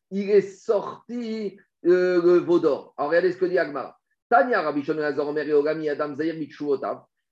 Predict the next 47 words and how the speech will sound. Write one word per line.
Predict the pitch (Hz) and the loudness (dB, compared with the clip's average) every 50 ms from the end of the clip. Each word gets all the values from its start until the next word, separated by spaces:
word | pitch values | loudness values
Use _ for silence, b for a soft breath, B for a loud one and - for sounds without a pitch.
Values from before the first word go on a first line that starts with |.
| _ - | _ -4
Un | 156 165 190 | -2 0 0
homme, | 214 214 | 0 0
il | 208 | 2
doit | 180 190 175 | 2 2 2
faire | 180 185 175 | 2 0 -4
attention | 175 175 180 175 135 - 196 185 | -4 -4 -6 -8 -6 -4 -4 -2
à | 170 156 | -2 -2
ce | - - - | -4 -8 -10
qu'il | - 165 | -6 -6
raconte. | 151 135 127 - 127 113 - _ _ _ _ | -4 -4 -6 -8 -12 -16 -16 _ _ _ _
Chez | _ - - 147 | _ -8 -6 -6
Mitor | 151 151 139 - - 226 - - - | -6 -8 -8 -6 -6 -6 -6 -6 -12
Tshuva, | - 196 196 202 202 | -8 -2 -2 -2 -2
chez | - - 160 | -2 -4 -10
Yeshiva | 160 151 - 190 185 185 180 | -10 -10 -12 -6 -2 0 0
Aaron | 160 160 156 | 0 0 -2
et | 151 | -2
Moshe. | 147 135 123 - 110 95 - _ | -4 -4 -6 -6 -10 -14 -12 _
Parce | 127 127 131 | -10 -10 -4
que | - 185 175 135 - - b b b b b b b b _ _ _ _ _ _ - | 0 0 0 0 0 -6 b b b b b b b b _ _ _ _ _ _ 0
quand | - 226 220 208 180 147 - - | 2 2 4 2 0 -4 -6 -4
Aaron | - 170 180 185 190 202 196 | 0 2 2 4 4 4 2
a | 180 | 2
répondu | 165 175 175 175 175 190 190 170 175 175 | 2 0 0 -2 -2 -4 -6 -2 0 0
à | 165 156 | 2 2
Moshe | 160 165 156 151 - 160 | 0 -2 -4 -4 -2 -2
Rabbeinu, | 160 156 160 160 165 170 165 151 - | 0 0 0 0 0 -2 -4 -4 -2
quand | - 160 | -2 -2
Moshe | 170 180 156 - 185 | -2 -2 -4 -6 -4
lui | 175 185 | -2 -2
a | 185 | 0
dit, « | 185 196 214 | 0 -2 -2
Mais | 196 190 190 | -4 -4 -4
qu'est-ce | - 277 277 269 - | -2 -4 -4 -4 -6
qui | - 233 | -12 -12
s'est | 196 220 214 | -8 -6 -6
passé ? | 190 196 185 175 - 165 156 139 123 123 131 | -2 -2 -2 -2 -2 -2 -4 -4 -4 -4 0
Ma | 214 254 277 277 277 269 | 2 4 6 6 6 4
Sarecha | - - - 262 247 233 220 196 - - 151 - - _ _ _ _ _ _ _ _ _ _ _ _ - | 4 2 2 0 2 4 2 2 0 -2 -8 -16 -18 _ _ _ _ _ _ _ _ _ _ _ _ -8
Amazé. » | 165 175 180 185 185 175 151 139 143 127 | -2 0 0 2 2 2 2 0 -2 -4
Moshe | 127 185 180 - 254 | -2 -2 -4 -2 -4
dit, « | 247 233 226 233 | -8 -2 2 4
Aaron, | 226 240 247 240 240 | 4 4 4 2 0
qu'est-ce | - 277 - - | -4 -10 -10 -10
qui | - | -10
s'est | 233 214 | -8 -6
passé ? » | 196 185 - - 156 139 - | -4 -4 -4 -6 -8 -10 -10